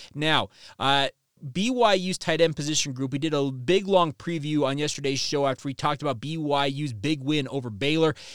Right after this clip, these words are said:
And in my haste to get the show done, because it was a very late hour, and most of you know that I do morning sports radio, and I have a pretty quick turnaround on nights like that, uh, we were talking about B Y U's tight ends, but I left out maybe the most important <laughs> name for B Y U's tight end position group. So,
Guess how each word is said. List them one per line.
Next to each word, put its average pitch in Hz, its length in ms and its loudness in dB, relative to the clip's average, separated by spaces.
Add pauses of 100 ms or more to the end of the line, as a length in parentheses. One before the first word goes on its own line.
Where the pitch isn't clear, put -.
And 160 140 0
in 165 40 -2
my 151 120 2
haste 202 340 -2
to 180 80 -12
get 180 140 -4
the 170 80 -4
show 185 260 2
done, 135 380 0
because 151 240 -2
it - 20 -4
was 135 140 -4
a 139 100 0
very 165 320 2
late 151 300 -2
hour, 127 340 2
and 147 100 0
most 143 220 -2
of 143 60 -10
you 139 100 -2
know 131 220 2
that 156 100 -2
I 131 80 0
do 127 180 -2
morning 131 360 -2
sports - 360 -4
radio, 135 400 0
and 139 80 0
I 139 140 2 (300)
have 156 120 -2
a 156 40 -6
pretty - 300 -4
quick 202 280 -2
turnaround 170 400 -2
on 131 80 -2
nights 127 260 0
like 120 220 -6
that, 127 260 -2 (300)
uh, 139 220 2
we 160 80 2
were 160 40 0
talking 233 220 2
about 190 160 -2
B 180 140 -6
Y 175 80 4
U's 160 160 -2
tight 151 260 -2
ends, 127 260 0
but 135 120 -2
I 170 80 0
left 202 320 0
out 156 160 2
maybe 165 240 0
the 160 140 -6
most 175 280 -2
important 190 840 0
<laughs> - 0 -
name 104 240 -2 (220)
for 156 120 -4
B 160 220 -4
Y 160 140 4
U's 165 180 -4
tight 156 180 0
end 160 160 0
position 139 380 -4
group. 85 280 -14
So, - 360 4